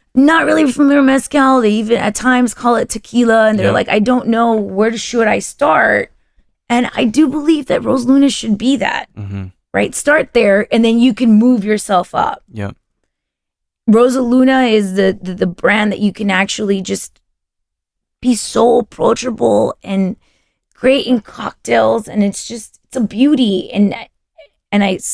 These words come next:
Speaker 1: and I say it not just because I, I sell it and, you know, I, I aspire for it, but because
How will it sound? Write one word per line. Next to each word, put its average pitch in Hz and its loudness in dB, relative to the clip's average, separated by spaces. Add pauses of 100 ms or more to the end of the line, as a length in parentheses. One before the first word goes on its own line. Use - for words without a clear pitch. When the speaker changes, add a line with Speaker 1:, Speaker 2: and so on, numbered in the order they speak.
Speaker 1:
and 202 -2
I 196 -4
say 269 0
it 202 0
not 208 -2
just 214 -12
because 185 -4 (760)
I, 180 -2
I - -16
sell 208 0
it 175 -2
and, 165 -8 (180)
you - -16
know, - -18
I, 180 -4 (1080)
I - -8
aspire 196 0
for 180 -4
it, - 0
but 185 -4
because 185 -4